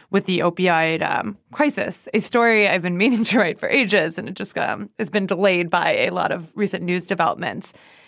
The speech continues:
is about the role chronic pain has, pain has played in all of this. And we just don't have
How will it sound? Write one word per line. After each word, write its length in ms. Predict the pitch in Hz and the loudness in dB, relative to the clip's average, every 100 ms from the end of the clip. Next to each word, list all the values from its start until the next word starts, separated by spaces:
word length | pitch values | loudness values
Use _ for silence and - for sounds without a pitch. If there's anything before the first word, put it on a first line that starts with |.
| _ | _
is 300 | - 202 214 | -2 0 2
about 260 | 202 196 185 | 2 2 2
the 100 | 196 | 0
role 280 | 180 175 170 | 4 2 2
chronic 400 | - 165 165 - | -2 -2 -4 -4
pain 260 | 160 160 | -2 -2
has, 160 | 160 156 | -4 -8
pain 260 | - 196 | -2 0
has 120 | 170 - | 0 -2
played 180 | 202 | -4
in 80 | 190 | 0
all 140 | 294 302 | 2 4
of 60 | |
this. 180 | 208 208 | 2 2
And 80 | 233 | 0
we 80 | 247 | 2
just 240 | 262 - _ - | 0 -4 _ 0
don't 300 | 220 208 202 | 2 2 0
have 520 | 180 185 180 175 | 0 2 4 2